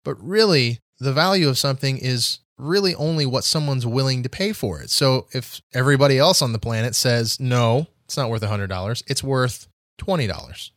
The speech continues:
I'm willing to pay twenty for it, and that is all." Well, what's that mean? It means that it's worth twenty dollars because no one will pay more than twenty dollars for it. This happens on a regular basis when people try to sell their homes. They think, "Oh, well, my house is worth two hundred thousand dollars."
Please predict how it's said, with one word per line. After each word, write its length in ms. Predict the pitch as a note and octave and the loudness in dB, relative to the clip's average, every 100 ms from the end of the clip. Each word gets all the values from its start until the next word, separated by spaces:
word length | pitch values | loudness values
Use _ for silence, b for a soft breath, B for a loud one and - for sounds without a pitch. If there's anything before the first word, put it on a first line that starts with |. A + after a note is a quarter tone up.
| _ | _
I'm 100 | D3+ | -2
willing 220 | D#3 D3 C3+ | 0 2 2
to 60 | |
pay 180 | B2+ A#2+ | 0 -2
twenty 280 | - A#2 F2+ | -2 -6 -6
for 220 | - F2 | -8 -12
it, 60 | - | -6
and 140 | B2+ | -2
that 120 | C3 | 0
is 120 | A#2+ G#2 | 0 -2
all." 240 | E2+ - _ _ - | -4 -12 _ _ -8
Well, 120 | A#2 | -2
what's 140 | A#2+ | 2
that 120 | C3 B2+ | 2 0
mean? 280 | D3+ F2 - _ - | -2 -4 -10 _ -4
It 60 | |
means 300 | D3 D3 A#2+ | 0 0 0
that 260 | A#2+ A#2 A#2 _ - | 2 2 0 _ -4
it's 160 | B2+ A#2+ | -4 -2
worth 520 | A2+ D#3+ B2 - - _ | 2 4 4 0 -8 _
twenty 300 | - C3+ A#2+ | -2 0 2
dollars 400 | A#2 C#3 - - | 4 2 0 -6
because 240 | - A2+ G#2+ | -8 -4 -4
no 300 | A2+ B2 C#3 | -2 2 2
one 300 | B2+ A2 A2 | 2 -2 -2
will 120 | G#2+ | -2
pay 160 | B2 A2 | -2 0
more 160 | A2 | 0
than 100 | G#2 | -2
twenty 240 | G2+ G#2+ G#2 | -4 -6 0
dollars 300 | D3 C#3+ E2+ | 0 0 -6
for 240 | - D2+ | -10 -14
it. 120 | A#1 _ _ _ - | -14 _ _ _ -2
This 160 | D#3 | 2
happens 280 | D3+ D3 C#3 | 4 4 4
on 80 | B2+ | 4
a 60 | |
regular 260 | B2 B2 A#2 | 4 2 2
basis 380 | A2+ A#2+ A#2 - | 0 0 0 -2
when 80 | A2+ | -2
people 240 | A#2+ A2 | -2 -2
try 120 | A#2+ | -4
to 60 | G#2 | -2
sell 220 | - G#2 | -2 -2
their 160 | G2 F#2 | -4 -4
homes. 580 | - F3 G#2 F#2 - - - | 0 2 0 -2 -6 -8 -4
They 100 | C3 | -2
think, 320 | C3+ B2 A#2 - | 2 0 -2 0
"Oh, 340 | C#3+ C3 A#2 _ | 4 4 2 _
well, 100 | B2 | -6
my 160 | A#2+ C3 | -2 0
house 280 | C3+ B2+ - | 2 2 0
is 100 | G#2+ | -2
worth 400 | A2+ A2 G#2+ - | 0 0 -2 -4
two 160 | - | -2
hundred 220 | A#2+ A2 G2+ | 0 0 2
thousand 260 | G#2+ G#2 | 0 2
dollars." 460 | C3+ D#3+ D2+ - | 0 0 -2 -10